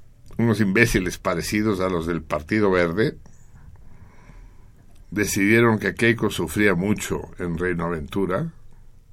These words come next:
y fueron a dejarla en libertad al Polo Norte. Y al cabo de unos meses,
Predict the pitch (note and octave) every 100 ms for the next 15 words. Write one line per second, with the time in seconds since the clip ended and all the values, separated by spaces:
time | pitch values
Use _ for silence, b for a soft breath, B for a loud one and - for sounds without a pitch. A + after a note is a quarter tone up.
0 | b b b b b b b b b b
1 | b - - - G#2 - G#2+ A2 A#2 G2
2 | E2 F#2+ G2+ G2+ G2 F2+ E2+ D2+ D2+ F2+
3 | F#2 E2+ - - - - - - F2+ E2
4 | E2+ F2 E2 G2 G#2 - - - - -
5 | - - - - b b b b b b
6 | b b b b b b - - - G2+
7 | G2 E2+ D#2+ G2+ F#2 F#2+ F2 F2+ F2 E2+
8 | - G#2+ F#2 - F2+ G#2+ - - -